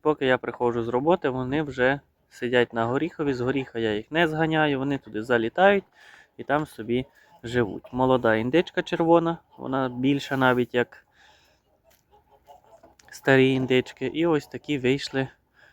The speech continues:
красені індики. Одного індика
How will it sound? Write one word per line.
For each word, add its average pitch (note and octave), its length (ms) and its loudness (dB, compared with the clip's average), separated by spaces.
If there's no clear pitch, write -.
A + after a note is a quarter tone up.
красені C3 600 0
індики. A#2+ 460 -4
Одного C3+ 400 -2
індика B2 480 -2